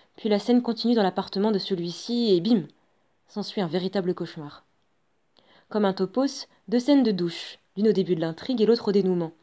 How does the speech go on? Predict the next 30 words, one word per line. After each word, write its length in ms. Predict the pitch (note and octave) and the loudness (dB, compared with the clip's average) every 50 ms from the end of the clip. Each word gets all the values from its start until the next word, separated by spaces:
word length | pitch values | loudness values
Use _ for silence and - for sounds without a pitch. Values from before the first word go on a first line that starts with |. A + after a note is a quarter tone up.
| _ _ | _ _
renvoient 340 | _ - F#3 F#3+ F3 G3 G3+ | _ -2 -2 2 2 2 2
inévitablement 800 | - A3+ A#3 A#3 A3 G3+ G#3 - G#3+ G3 F#3 F#3+ F#3 G3 G#3+ G#3 | 2 2 2 2 2 0 0 0 0 0 2 0 0 0 0 0
à 40 | |
la 100 | F3+ E3+ | -2 -2
scène 200 | E3 - G3+ G3 | -4 -2 -2 0
emblématique 500 | F#3 F3 E3 F3 F3 E3 D#3+ - - F#3+ | 0 0 0 0 -2 -2 -2 -4 -8 -6
du 120 | F#3+ E3+ E3 | -6 -8 -8
film 260 | - G#3 G3+ F#3+ E3+ | -4 -2 -2 -2 -2
Psychose. 540 | E3 - - E3+ D#3+ - E3+ D#3+ D3 - - _ _ _ _ _ _ _ _ _ _ _ _ _ _ _ _ _ _ _ _ _ _ _ | -4 -6 -12 -12 -10 -8 -8 -8 -8 -10 -16 _ _ _ _ _ _ _ _ _ _ _ _ _ _ _ _ _ _ _ _ _ _ _
Pulsion 380 | - G3+ F3+ - - - C#4 C#4+ | -10 -8 -8 -6 -2 0 2 2
alimente 580 | A3+ F#3+ F#3+ F#3+ F#3 G3 A#3+ D4 D4 - - - | 4 4 4 4 4 4 2 2 0 -2 -4 -2
ou 80 | - F#3 | -2 0
répond 340 | F3 G3 F#3+ - C4 C4 | 2 0 0 2 2 2
à 60 | A3+ F3+ | 4 4
une 100 | F3 E3 | 2 0
pulsion 320 | - F#3+ F3 - F#3+ F#3+ | -2 -6 -8 -4 -6 -6
scopique. 560 | F3+ - - F3+ - - E3+ E3+ - - - _ _ _ _ _ _ _ _ _ _ _ _ _ _ _ _ | -6 -4 -6 -6 -6 -8 -12 -14 -16 -20 -20 _ _ _ _ _ _ _ _ _ _ _ _ _ _ _ _
D'ailleurs, 220 | F3+ F3+ G3 G#3+ | 0 2 2 4
les 100 | G#3 F#3+ | 2 2
personnages 340 | F#3 F3 - - G3 G#3+ G#3+ | 0 -2 -2 0 0 2 2
de 60 | F#3+ | 2
Brian 200 | E3 F3 F#3 F#3 | 2 4 2 4
De 100 | F#3 F3 | 2 2
Palma 280 | - F3 F3 F#3 A3 A#3 | 2 2 0 2 2 0
sont 140 | - G3 F#3 | 0 -2 -4
tous 180 | - A3+ A#3 | -2 -2 2
des 100 | G3+ A#3 | 4 4
voyeurs, 440 | G#3+ F#3+ F#3+ E3+ D#3+ D#3 D#3 D3+ - _ | 4 6 4 2 2 -2 -4 -6 -12 _
qui 140 | - - F#3 | -6 -4 -4
observent, 520 | F3 - - - - F#3+ D#3+ D3 C3+ C#3 | -4 -4 -8 -6 -4 -4 -4 -4 -8 -14